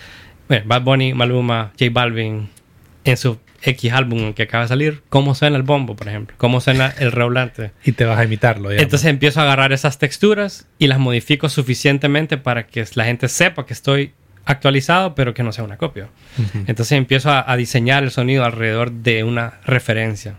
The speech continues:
Speaker 1: Eso es lo que yo le digo a Rodolfo. Siempre mándame una referencia. A todos mis clientes siempre les digo, es parte del protocolo, como paso uno, paso dos, paso tres, ¿cuál es la referencia?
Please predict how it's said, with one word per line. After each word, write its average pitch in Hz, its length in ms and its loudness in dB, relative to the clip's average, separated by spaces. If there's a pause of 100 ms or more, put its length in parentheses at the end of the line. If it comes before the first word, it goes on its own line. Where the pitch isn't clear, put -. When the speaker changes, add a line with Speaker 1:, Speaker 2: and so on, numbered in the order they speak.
Speaker 1:
Eso 120 220 -2
es - 20 -2
lo 120 80 -4
que 120 80 -6
yo 117 80 -2
le 117 100 -4
digo 113 120 -6
a - 20 -6
Rodolfo. 110 460 -6 (420)
Siempre 135 460 2
mándame 113 360 -2
una 110 120 -4
referencia. 113 540 -8
A - 40 0
todos 180 220 2
mis 151 160 0 (180)
clientes 160 400 0
siempre 127 500 -2
les 104 80 -8
digo, 107 320 -6 (300)
es 113 100 -2
parte 135 340 0
del 120 140 -2
protocolo, 110 680 -4 (260)
como 104 220 -2
paso 117 340 -4
uno, 113 280 -4
paso 104 280 -6
dos, 110 160 -8
paso 120 240 -2
tres, 196 240 0 (600)
¿cuál 147 140 4
es 156 60 0
la 139 80 2
referencia? 104 440 -6